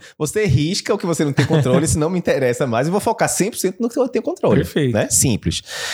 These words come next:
Speaker 1: Então, beleza. Então, vamos focar nos fatores que são modificáveis, né? Que são atualização e informação.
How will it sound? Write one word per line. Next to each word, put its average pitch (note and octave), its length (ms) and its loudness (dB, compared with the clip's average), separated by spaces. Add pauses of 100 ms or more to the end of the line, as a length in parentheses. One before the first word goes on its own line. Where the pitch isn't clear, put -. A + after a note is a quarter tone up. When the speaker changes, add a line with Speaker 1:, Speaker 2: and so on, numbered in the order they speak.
(140)
Speaker 1:
Então, D3 120 0
beleza. C#3+ 320 0
Então, C3 380 -2
vamos D3 260 -2
focar C3 720 0
nos A#2 300 0
fatores G#2 480 0
que - 80 -6
são G2 140 0
modificáveis, G#2 760 0
né? A2 120 0
Que - 80 -6
são G#2+ 160 0
atualização F#2 500 0
e D#2 40 0
informação. C3+ 500 0